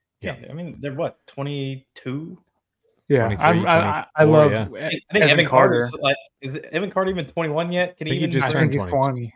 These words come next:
Speaker 1: Oh, is he
Speaker 3: I think
Speaker 1: twenty?
Speaker 3: he's twenty. I think
Speaker 1: No,
Speaker 3: so.
Speaker 1: Font's twenty-five, I believe.
Speaker 2: Yeah.
Speaker 1: Um,
Speaker 2: No, no clown questions, Evan Carter. No clown
Speaker 1: <laughs>
Speaker 2: questions.
Speaker 1: So the Rangers do lead that series two one. They're down three two here as they head to the top of the third, I believe,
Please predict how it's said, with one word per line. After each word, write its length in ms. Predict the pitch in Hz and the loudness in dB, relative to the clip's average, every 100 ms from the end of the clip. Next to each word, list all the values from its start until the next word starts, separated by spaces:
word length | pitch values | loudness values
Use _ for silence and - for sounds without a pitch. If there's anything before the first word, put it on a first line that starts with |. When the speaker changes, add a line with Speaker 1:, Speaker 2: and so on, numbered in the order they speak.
| - | -6
Speaker 1:
Oh, 120 | 107 | -4
is 140 | 98 | -4
he 60 | 90 | -6
Speaker 3:
I 40 | |
think 40 | 87 | -10
Speaker 1:
twenty? 240 | 147 151 | -4 -2
Speaker 3:
he's 100 | 151 | -4
twenty. 440 | - 123 135 113 104 _ | -6 -6 -6 -6 -14 _
I 40 | 127 | -12
think 180 | 143 117 | -6 0
Speaker 1:
No, 100 | 117 | 0
Speaker 3:
so. 40 | |
Speaker 1:
Font's 640 | 104 - 127 135 - - - | -2 -4 0 0 -2 -12 -10
twenty-five, 840 | 120 104 - 113 87 85 87 - | -8 -8 -6 -4 -4 -8 -14 -12
I 120 | 95 | -10
believe. 640 | 87 87 85 85 95 - _ - | -8 -8 -8 -8 -12 -16 _ -14
Speaker 2:
Yeah. 160 | 110 107 | -12 -12
Speaker 1:
Um, 200 | - 113 _ | -14 -20 _
Speaker 2:
No, 140 | 139 180 - _ _ 147 | -6 -6 -6 _ _ -4
no 120 | 170 | -2
clown 280 | 202 180 180 | 2 2 2
questions, 540 | - 127 - 120 110 - | 0 -2 -2 -12 -12 -10
Evan 180 | 123 110 | -10 -10
Carter. 400 | 123 117 117 - | -8 -8 -10 -14
No 100 | 143 | -16
clown 240 | 135 131 127 | -10 -6 -6
Speaker 1:
<laughs> 120 | - | -6
Speaker 2:
questions. 380 | 151 - - - _ 151 _ | -8 -6 -8 -8 _ -12 _
Speaker 1:
So 560 | - - - - _ - | -20 -20 -20 -20 _ -4
the 60 | 104 | 0
Rangers 340 | 135 165 139 | 2 2 -2
do 200 | 110 147 | 0 0
lead 180 | 143 139 | 0 0
that 160 | 127 - | -2 -2
series 400 | 139 123 120 - | -2 -2 -2 -6
two 200 | - 123 | -4 -2
one. 220 | 101 101 | -2 -2
They're 100 | 98 | -4
down 260 | 107 120 107 | -2 -2 -4
three 260 | - 123 | -6 -6
two 280 | - 120 110 | -4 -4 -4
here 260 | 101 98 95 | -2 -2 -2
as 140 | 92 | -4
they 140 | 92 90 | -4 -4
head 180 | 101 | -6
to 100 | - | -8
the 100 | 90 | -12
top 280 | - 101 92 | -8 -8 -8
of 60 | 87 | -12
the 60 | 82 | -8
third, 320 | 104 92 87 | -4 -2 -2
I 100 | 82 | -4
believe, 580 | 82 90 101 85 95 | -4 -4 -4 -4 -10